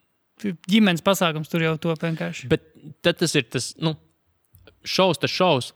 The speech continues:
Speaker 2: Bet kāda jēga no tā visa beigās? Nu, saprot,
Speaker 1: Nu, nu,
Speaker 2: nu, tad
Speaker 1: nu,
Speaker 2: tas ir,
Speaker 1: objektīvi
Speaker 2: tad tas ir,
Speaker 1: nenoskaidro labāko
Speaker 2: tad tas ir
Speaker 1: būtībā.
Speaker 2: vienkārši, jā, tad tas ir vienkārši mešanas mīnusi. Varēja, varēja spēlēt kaut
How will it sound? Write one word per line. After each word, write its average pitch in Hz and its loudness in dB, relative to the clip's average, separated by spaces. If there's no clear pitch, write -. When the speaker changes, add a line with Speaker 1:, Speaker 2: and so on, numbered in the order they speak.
Speaker 2:
Bet - -6
kāda 175 4
jēga 156 0
no 113 -6
tā 110 -8
visa 113 -12
beigās? 117 -10
Nu, 175 -2
saprot, 202 2
Speaker 1:
Nu, 226 2
nu, 247 4
Speaker 2:
nu, 262 6
tad 262 4
Speaker 1:
nu, 262 2
Speaker 2:
tas 285 8
ir, 262 6
Speaker 1:
objektīvi 247 4
Speaker 2:
tad 240 6
tas 285 6
ir, 269 6
Speaker 1:
nenoskaidro 180 4
labāko 165 0
Speaker 2:
tad 156 2
tas 247 4
ir 165 2
Speaker 1:
būtībā. 233 0
Speaker 2:
vienkārši, 214 2
jā, 190 6
tad 147 2
tas 196 0
ir 175 2
vienkārši 180 0
mešanas 156 0
mīnusi. 175 2
Varēja, 117 0
varēja 175 4
spēlēt 180 0
kaut 131 0